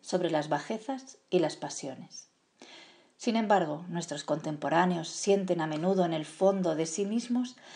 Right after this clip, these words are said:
al igual que los hombres de todos los tiempos, una profunda necesidad de verdad absoluta, de belleza perfecta y de beatitud infinita.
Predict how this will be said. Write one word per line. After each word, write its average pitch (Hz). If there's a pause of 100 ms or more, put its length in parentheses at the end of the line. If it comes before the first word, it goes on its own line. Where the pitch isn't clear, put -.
(140)
al 160
igual 180
que 147
los 143
hombres 185
de 143
todos 190
los 180
tiempos, 247 (260)
una 262
profunda 175
necesidad 160
de 160
verdad 165
absoluta, 170 (340)
de 180
belleza 170
perfecta 156
y 175
de 165
beatitud 156
infinita. 147